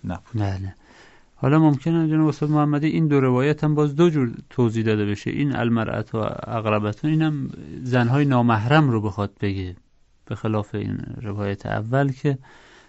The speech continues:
Speaker 2: زنهای نامحرم اگه بخوایم برین دنبالشون، ظاهر برخورد شیرینه ولی ته این ارتباط زهراگینه که می‌شه دوباره از اون زاویه.
Speaker 1: نه، می‌فرماد نیششون شیرینه، نمی‌فرماد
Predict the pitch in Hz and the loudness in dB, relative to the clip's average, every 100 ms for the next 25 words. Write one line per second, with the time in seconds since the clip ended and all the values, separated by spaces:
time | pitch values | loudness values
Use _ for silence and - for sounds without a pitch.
0 | - 120 117 113 113 113 110 110 107 107 | -2 2 4 4 2 2 2 2 0 0
1 | 151 143 110 110 110 101 110 107 107 107 | 0 0 -2 -4 -8 -6 -4 -2 -2 -2
2 | 104 107 104 107 107 104 - 143 120 113 | -2 -2 -2 -4 -4 -6 -4 -2 -2 0
3 | 110 127 123 117 107 - 131 - - 117 | 0 0 0 -2 -2 -2 -2 -4 -4 -2
4 | 127 156 147 135 139 131 _ _ - 156 | 0 0 0 0 -4 -6 _ _ -12 -6
5 | 139 135 135 127 123 110 113 - 113 123 | -4 -4 -2 0 0 -2 -6 -6 -2 0
6 | 123 - _ _ _ _ - 117 101 98 | -2 -6 _ _ _ _ -4 0 0 2
7 | 104 101 117 107 92 82 _ _ _ _ | 0 0 0 -2 -2 -10 _ _ _ _
8 | _ - 135 135 147 131 120 120 123 113 | _ -6 -2 0 0 -2 0 0 -2 -2
9 | 110 143 139 110 110 98 113 107 82 87 | -4 0 0 0 -2 -2 0 0 -2 -6
10 | 92 110 120 131 123 - 143 127 113 104 | -4 -4 -2 -4 -4 -6 -4 -4 -4 -2
11 | 135 85 117 117 107 101 | -2 -2 -6 -6 -6 -6